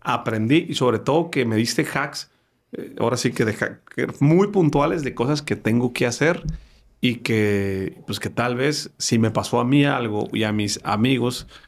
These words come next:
pues es porque nosotros no habíamos escuchado este, este podcast, esta conversación. Para las personas que quieran saber más de ti, que quieran aprender o que estás haciendo contenido en redes sociales, ¿cómo te pueden buscar?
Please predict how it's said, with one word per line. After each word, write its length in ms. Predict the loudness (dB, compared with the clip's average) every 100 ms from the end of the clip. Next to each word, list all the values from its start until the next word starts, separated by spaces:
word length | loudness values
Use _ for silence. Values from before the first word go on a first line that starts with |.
| _ _ _
pues 140 | -4 -2
es 100 | -2
porque 260 | -2 -2
nosotros 800 | -2 -2 -2 0 0 -2 -8 -14 _ _ _
no 160 | 2 2
habíamos 260 | 2 0
escuchado 500 | -2 -4 -2 0 0
este, 800 | -2 -4 0 2 2 0 -4 -6
este 160 | -2 0
podcast, 400 | 0 0 -2 -4
esta 200 | -4 -2
conversación. 680 | 0 -2 -2 0 0 0 -6 -20 -20 _ _
Para 220 | -2 0
las 160 | -2 -4
personas 420 | -6 -2 0 0
que 100 | -2
quieran 260 | -2 0 0
saber 300 | 2 2 4
más 240 | 4 4
de 80 | 2
ti, 220 | 4 2
que 140 | 2 0
quieran 260 | 0 0
aprender 420 | -2 -2 0 2 0
o 60 |
que 40 | 0
estás 200 | -2 2
haciendo 260 | 2 2
contenido 420 | 2 0 0 2 2
en 80 |
redes 160 | 0 -2
sociales, 500 | -2 -2 -2 -4 -8 _ _ _ _ _ _ -2
¿cómo 240 | -2 -2
te 100 | -6
pueden 260 | -4 -2 -2
buscar? 440 | -6 -4 -6 -6